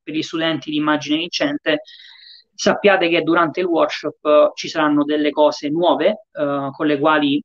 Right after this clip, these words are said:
magari con qualcuno ho parlato in consulenza, con qualcun altro durante il circolo, però durante il workshop sarà il momento per metterli in maniera ordinata, uno in fila all'altra, eh, sempre con questa idea di, di, di fornire qualcosa di pratico e di pragmatico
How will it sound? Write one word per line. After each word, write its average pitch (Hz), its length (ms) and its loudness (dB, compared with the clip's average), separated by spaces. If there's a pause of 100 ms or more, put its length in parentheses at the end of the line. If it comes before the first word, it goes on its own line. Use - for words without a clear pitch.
(160)
magari 160 480 2
con 160 200 -8
qualcuno 170 440 0
ho - 60 -6
parlato 151 360 2
in 147 60 0
consulenza, 156 680 -2
con 147 100 -4
qualcun 151 360 -2
altro 160 220 0
durante 143 340 0
il 165 80 -2
circolo, 160 580 0 (280)
però 175 320 4 (240)
durante 196 400 2
il 185 60 2
workshop 180 480 2
sarà 160 240 -2
il 160 80 -2
momento 165 400 -6
per 147 140 -6
metterli 147 520 -6
in 147 60 2
maniera 156 300 0
ordinata, 160 680 2
uno 165 200 -2
in 147 100 0
fila 156 220 -6
all'altra, 147 560 -2 (400)
eh, 143 460 -2
sempre 151 440 0
con 147 160 4
questa - 280 -2
idea 151 280 2
di, 147 260 2
di, 139 240 -6
di 151 80 -4
fornire 151 380 2
qualcosa 147 420 0
di 139 120 -4
pratico 156 640 0
e 160 100 -8
di 143 120 -8
pragmatico 147 720 0